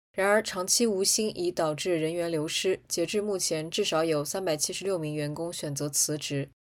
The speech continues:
此外，在过去约一百七十天内，T S A安检人员有接近一半时间处于未领薪状态，进一步加剧财务与心理压力。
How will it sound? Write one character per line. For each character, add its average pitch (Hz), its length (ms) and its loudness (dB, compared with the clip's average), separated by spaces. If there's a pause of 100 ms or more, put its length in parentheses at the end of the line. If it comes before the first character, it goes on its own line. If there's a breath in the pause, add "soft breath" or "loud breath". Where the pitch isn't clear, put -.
(300)
此 - 160 2
外， 220 260 4
在 214 240 6
过 208 180 4
去 196 220 0
约 190 220 4
一 202 120 0
百 160 160 2
七 185 200 0
十 202 100 -6
天 190 220 -2
内 185 280 0
，T - 200 2
S 170 280 4
A 180 120 4
安 202 180 -2
检 180 180 0
人 151 200 -2
员 156 280 -2
有 156 160 2
接 202 200 2
近 202 200 0
一 170 80 0
半 196 220 4
时 - 180 0
间 180 280 0
处 - 200 -8
于 147 220 0
未 208 220 2
领 151 200 -2
薪 180 300 -2
状 180 180 -2
态， - 300 -4 (320)
进 233 260 2
一 190 60 -2
步 185 260 4
加 196 240 0
剧 180 220 -2
财 - 240 -4
务 175 260 -6
与 160 160 -2
心 185 240 -2
理 170 120 -6
压 160 200 -2
力。 160 220 -4